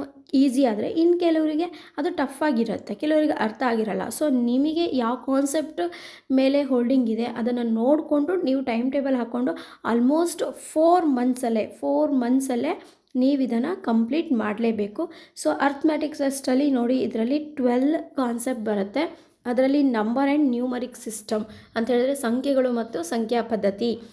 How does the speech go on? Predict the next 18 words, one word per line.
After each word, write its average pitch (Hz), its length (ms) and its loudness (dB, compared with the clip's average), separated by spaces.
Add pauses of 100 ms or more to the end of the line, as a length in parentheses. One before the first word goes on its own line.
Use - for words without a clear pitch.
(240)
ಫೋರ್ 302 280 4
ಫಂಡಮೆಂಟಲ್ 262 560 -2
operations 254 640 -2
on 262 340 -2
whole 262 540 2
number, 214 340 -2 (420)
ಪೂರ್ಣಾಂಕಗಳ 277 720 0
ಮೇಲಿನ 226 380 -2 (200)
ನಾಲ್ಕು 240 560 -2
ಗಣಿತದ 226 500 -2
ಮೂಲಭೂತ 226 680 0
ಕ್ರಿಯೆಗಳು, 214 640 0 (480)
factors 285 600 0
and 285 180 2
multiples 285 520 -2
including 247 540 -2
their 247 300 -2
properties, 220 580 -4